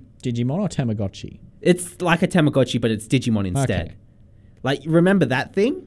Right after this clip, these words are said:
Speaker 1: Yeah.
Speaker 2: Yeah, like, I'm sitting out there going, like,
Speaker 1: One of those coming out. I could just get the app on my phone, or I could buy the actual thing.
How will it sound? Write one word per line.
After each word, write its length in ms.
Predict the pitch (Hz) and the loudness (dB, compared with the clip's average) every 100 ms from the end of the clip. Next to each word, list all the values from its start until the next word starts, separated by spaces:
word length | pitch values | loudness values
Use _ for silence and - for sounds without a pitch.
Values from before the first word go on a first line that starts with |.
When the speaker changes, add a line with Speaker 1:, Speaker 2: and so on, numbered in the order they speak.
| - | -6
Speaker 1:
Yeah. 340 | 156 127 82 95 - | 0 0 0 -10 2
Speaker 2:
Yeah, 360 | 196 160 98 98 | 4 6 2 -2
like, 140 | 135 | -2
I'm 260 | 156 175 170 | 2 4 4
sitting 220 | 165 160 | 0 0
out 100 | 151 | 2
there 160 | 139 139 | 2 2
going, 160 | 143 135 | 2 0
like, 320 | 120 - - - | -2 -4 -16 -12
Speaker 1:
One 160 | 143 139 | -6 0
of 60 | 120 | 4
those 240 | 165 165 | 6 6
coming 280 | 160 131 120 | 4 2 2
out. 320 | 117 120 131 | 2 2 0
I 60 | 131 | 2
could 120 | 147 | 4
just 120 | 143 | 4
get 140 | 156 131 | 4 4
the 140 | 139 | 4
app 180 | 160 151 | 4 4
on 120 | 127 | 2
my 120 | 123 | 2
phone, 460 | 117 151 165 139 135 | 2 4 4 4 2
or 220 | 165 226 | 4 4
I 120 | 165 | 4
could 160 | - 147 | 4 2
buy 180 | 170 175 | 0 -4
the 100 | 170 | -4
actual 300 | 185 - 135 | -8 -6 -8
thing. 320 | - 247 - | -8 -12 -14